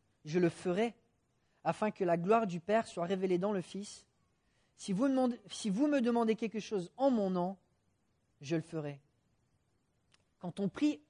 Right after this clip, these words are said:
au nom de Jésus, aux oreilles de Dieu, ça fait un double écho. Non seulement parce que Dieu entend nos prières, mais en plus, Jésus vient pour plaider notre cause.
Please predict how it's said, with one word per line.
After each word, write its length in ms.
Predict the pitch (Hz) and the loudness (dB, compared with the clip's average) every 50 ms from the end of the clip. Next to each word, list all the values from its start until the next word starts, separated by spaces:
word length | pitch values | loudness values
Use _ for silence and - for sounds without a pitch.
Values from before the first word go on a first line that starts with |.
| _ _ - | _ _ 0
au 160 | 269 285 302 | 2 4 4
nom 140 | 277 269 247 | 4 4 2
de 60 | 208 | 0
Jésus, 440 | 170 196 202 190 190 262 302 311 302 _ _ _ _ _ _ _ _ _ _ - | 2 2 0 0 0 0 -2 -2 -4 _ _ _ _ _ _ _ _ _ _ -6
aux 160 | 170 170 175 | -2 2 4
oreilles 220 | 214 214 254 247 202 | 4 6 6 6 4
de 120 | 190 190 | 4 2
Dieu, 200 | 170 175 247 277 | 4 4 2 2
ça 160 | 269 - 180 | 0 -2 -6
fait 140 | - - 202 | -8 -4 -2
un 80 | 196 185 | 0 2
double 220 | 185 220 202 208 | 2 4 4 4
écho. 280 | 202 - - 196 170 - _ _ - _ _ _ _ _ _ _ _ _ _ _ | 2 2 0 -4 -4 -4 _ _ -20 _ _ _ _ _ _ _ _ _ _ _
Non 100 | - 202 | -6 -6
seulement 260 | - - 214 208 214 190 | -4 -2 0 0 0 0
parce 160 | 180 170 - | 0 -4 -4
que 80 | - | -2
Dieu 180 | 185 170 180 220 | -2 0 2 2
entend 220 | 214 190 - 196 | 2 0 0 -2
nos 100 | 190 185 | -4 -4
prières, 320 | 160 - - 226 269 269 247 | -4 -4 0 0 2 2 2
mais 60 | 214 | 2
en 100 | 190 185 | 0 0
plus, 460 | - - - 320 349 330 - - - _ _ _ _ _ - | -2 -4 -2 0 0 0 -2 -8 -16 _ _ _ _ _ -8
Jésus 500 | 165 156 147 196 254 247 226 269 302 226 | -6 -4 -2 0 0 0 2 2 2 0
vient 220 | 175 214 285 302 | 0 0 -2 -4
pour 200 | - - 196 - | -4 -6 -8 -10
plaider 680 | - _ _ - 262 269 269 311 311 311 311 320 320 311 | -10 _ _ -4 -2 0 2 2 0 0 0 -2 -2 -2
notre 220 | 240 208 208 - _ | -2 -2 -4 -4 _
cause. 380 | - 254 247 233 190 143 143 | -2 -2 0 0 -2 -6 -12